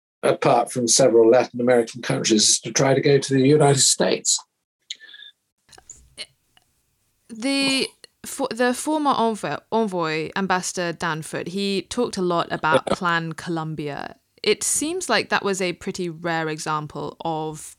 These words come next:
Speaker 2: successful U S state building, but it's a model that totally failed disastrously in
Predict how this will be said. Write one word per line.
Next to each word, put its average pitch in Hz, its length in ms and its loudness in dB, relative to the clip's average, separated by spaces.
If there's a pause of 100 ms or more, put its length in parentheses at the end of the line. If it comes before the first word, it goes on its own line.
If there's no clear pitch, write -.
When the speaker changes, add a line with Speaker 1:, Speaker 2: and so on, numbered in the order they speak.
Speaker 2:
successful - 880 -8
U 165 300 -8
S 151 120 -10
state - 300 -10
building, 117 420 -14
but 180 160 -10
it's - 160 -10
a 196 40 -6
model 214 320 -2
that 170 260 -4 (400)
totally 208 460 -4
failed 170 720 -10 (100)
disastrously 170 880 -10
in 170 300 -10